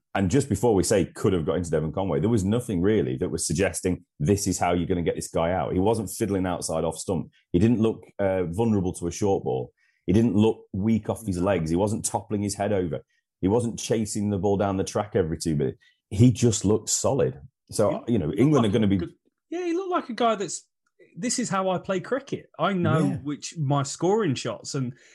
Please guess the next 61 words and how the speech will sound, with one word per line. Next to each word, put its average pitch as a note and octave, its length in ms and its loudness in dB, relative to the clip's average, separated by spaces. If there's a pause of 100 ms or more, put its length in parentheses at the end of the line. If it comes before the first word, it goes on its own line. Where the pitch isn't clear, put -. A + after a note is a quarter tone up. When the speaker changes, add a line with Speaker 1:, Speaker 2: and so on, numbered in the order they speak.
(240)
Speaker 2:
he F3+ 120 -6
was G#3 160 0
brilliant. A#2 460 6
Speaker 1:
Mm-hmm. - 100 2
Speaker 2:
Anything D4 380 -4
straight, E3 380 -2
mate, B2 220 -6
he D3 100 0
was C#3 180 -2
tucking G#3 420 -4
it E3 100 2
away. C3+ 320 0
There C3+ 80 0
was C3 140 0
always E3 480 2
that C#3 140 -4
opportunity C#3 520 -4
to C3 140 -10
get C3+ 160 -2
off B2+ 100 -4
strike. C3+ 300 -4
Plays F#3+ 180 -2
with D#3+ 160 -6
quite E3+ 200 0
a C#3 120 -2 (320)
close D3+ 300 0
face C#3+ 320 -4
at - 100 -12
time C3 240 -2
to B2+ 120 -6
get B2+ 180 -2
it B2+ 100 -4
inside B2+ 540 0
and A#2 180 -2
get A#2+ 160 -4
the B2+ 80 -4
runs A#2+ 280 -2
away. E3+ 280 2
And C3+ 220 4 (400)
anything E3+ 400 2
Speaker 1:
Yeah. C#3+ 160 6
Speaker 2:
too D3 280 -2
far C#3+ 300 2
outside C#3+ 340 0
off C#3 120 -4
stump D3+ 280 -4
on D#3 120 0
a C#3+ 60 0
length, A#3 300 -2
he's D3+ 200 -8
like, D#3 240 -4
"Well, A3 160 -8
I'm C#3 140 2
not C#3 180 0
gonna B2+ 180 -2
go C3+ 140 0
after A2 240 -6
that. C#3+ 260 0
What's D#3 160 -8
the C3+ 80 -8
point?" A3 320 -6